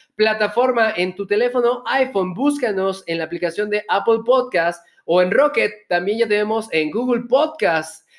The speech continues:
Estamos en varias plataformas donde puedes encontrarnos como experto en atracción. También recuerda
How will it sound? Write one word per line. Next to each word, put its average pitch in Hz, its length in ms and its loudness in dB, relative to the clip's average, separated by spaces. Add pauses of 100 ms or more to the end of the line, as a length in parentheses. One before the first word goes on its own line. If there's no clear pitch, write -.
(140)
Estamos 254 420 0
en 214 160 -2
varias 226 380 2
plataformas 202 720 -4
donde 165 200 -2
puedes 196 260 -4
encontrarnos 180 560 -4
como 185 340 -2
experto 170 420 -4
en 170 60 0
atracción. 127 520 -8 (200)
También 180 360 0
recuerda 202 760 2